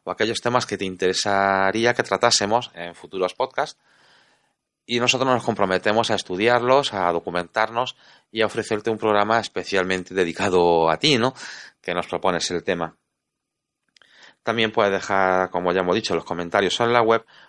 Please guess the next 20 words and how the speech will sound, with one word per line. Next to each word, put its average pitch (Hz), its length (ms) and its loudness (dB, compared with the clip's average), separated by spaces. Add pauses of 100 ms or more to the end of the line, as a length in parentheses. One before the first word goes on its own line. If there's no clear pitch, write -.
o 127 100 0
en 127 100 4
la 123 100 4
cuenta 135 280 2
de 131 140 4
Twitter, 127 460 0 (440)
arroba 120 540 2 (140)
nivelblue, 117 1040 2 (300)
con 117 180 -8
B, 113 220 0 (720)
o 127 100 4
a 127 60 4
través 123 280 4
del 131 160 -2
correo 110 460 2
contacto 104 760 -6 (120)
arroba 101 600 0 (240)
androipolis 95 880 -2 (140)
punto 87 300 -4
es. 98 260 -2